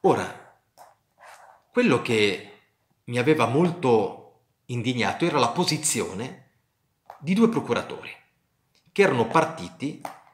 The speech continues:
da quello che era stato un invito della polizia giudiziaria a questa donna, cioè quella di allontanarsi da casa. E il procuratore aggiunto, hm, Letizia Marinella, aveva dichiarato testualmente:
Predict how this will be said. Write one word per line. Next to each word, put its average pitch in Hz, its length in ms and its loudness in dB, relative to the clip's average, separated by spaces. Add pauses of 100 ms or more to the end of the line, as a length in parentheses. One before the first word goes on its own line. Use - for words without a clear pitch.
(120)
da - 200 -6
quello 214 180 6
che - 80 -2
era 120 120 2
stato 165 280 -4
un 120 60 -4
invito 120 400 -4
della 98 160 -4
polizia 113 400 -4
giudiziaria 98 580 -4
a - 40 -10
questa 131 260 -4
donna, 98 340 -4
cioè 151 220 -2
quella 165 160 0
di 110 240 -4
allontanarsi 127 720 -2
da - 140 -6
casa. - 400 -14 (640)
E 175 280 4
il 170 100 2
procuratore 160 800 2
aggiunto, 110 880 -4
hm, 151 140 -8 (280)
Letizia 135 600 -4
Marinella, 107 760 -4
aveva 165 280 4
dichiarato 151 500 0
testualmente: 95 920 -8